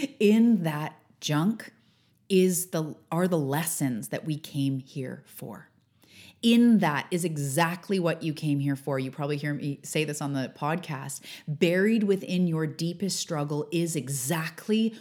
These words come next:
why you are here. So this healing work actually brings you closer to your soul's purpose, to your true essence, to becoming who you are meant to be, what you intended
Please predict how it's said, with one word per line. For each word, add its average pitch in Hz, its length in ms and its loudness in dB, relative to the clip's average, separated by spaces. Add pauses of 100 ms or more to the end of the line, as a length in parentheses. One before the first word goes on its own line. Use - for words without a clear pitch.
why 147 640 -2 (100)
you 143 240 0
are 135 220 -4
here. 117 420 -10 (460)
So 196 160 2
this 175 240 2
healing 247 560 2
work 131 320 -2
actually 165 340 -4
brings 160 320 -2
you 143 80 -2
closer 160 800 -2 (260)
to 254 220 2
your 180 240 2
soul's 143 420 -2
purpose, 170 580 -6
to 208 180 0
your 196 200 2
true 170 360 -6 (100)
essence, 156 560 -2 (220)
to 202 160 2
becoming 196 840 0
who 226 280 2
you 170 280 0
are 156 200 0
meant 160 440 0
to 165 220 -2
be, 165 540 2 (180)
what 180 240 0
you 196 460 2
intended 175 840 2